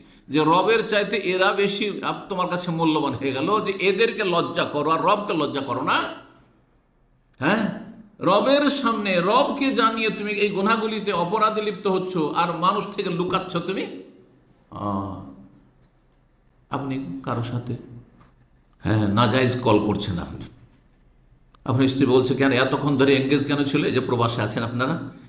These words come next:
"এতক্ষণ কেন তোমার telephone busy? হ্যাঁ, line পাচ্ছি না।"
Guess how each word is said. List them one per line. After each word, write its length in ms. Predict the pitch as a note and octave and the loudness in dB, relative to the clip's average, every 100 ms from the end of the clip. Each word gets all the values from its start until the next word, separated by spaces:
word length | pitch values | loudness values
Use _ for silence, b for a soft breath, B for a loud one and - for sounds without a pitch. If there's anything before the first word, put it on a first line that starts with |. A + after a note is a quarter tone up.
| B - | B -2
"এতক্ষণ 460 | E3 F#3+ E3 F#3 | 0 0 0 0
কেন 140 | F#3 F#3 | 0 0
তোমার 300 | F#3+ F#3 F#3 | 2 2 2
telephone 400 | G3 G3 G3+ G3 | 4 4 4 2
busy? 600 | G3+ G3 C#4 D#4 - - - - | 2 4 2 0 -4 -8 -12 -2
হ্যাঁ, 280 | F3+ B3+ F3 | 0 2 2
line 220 | F3 G#3+ | 0 0
পাচ্ছি 320 | G#3 G3 - | -2 -2 -2
না।" 140 | A3 | 0